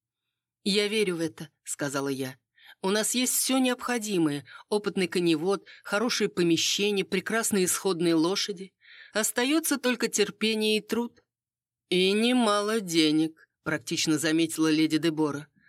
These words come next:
"Разведение лошадей — дорогое удовольствие". "Да, но и прибыльное, если всё делать правильно",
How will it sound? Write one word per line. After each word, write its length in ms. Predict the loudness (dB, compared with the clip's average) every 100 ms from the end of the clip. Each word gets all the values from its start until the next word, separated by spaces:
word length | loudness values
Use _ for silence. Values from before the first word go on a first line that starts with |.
| _
"Разведение 760 | -2 -2 0 0 0 2 2 2
лошадей — 600 | 2 0 0 0 0 0
дорогое 560 | 0 0 0 0 0 0
удовольствие". 880 | 0 0 0 -2 -4 -6 -8 -8 -12 _ _ _ _ _ _ -12
"Да, 420 | -6 -2 0 0
но 220 | 0 2
и 120 | 2 0
прибыльное, 640 | 0 0 2 2 2 2
если 340 | 2 0 0
всё 180 | -2 0
делать 360 | 0 2 2 0
правильно", 540 | -2 -2 -2 -6 -10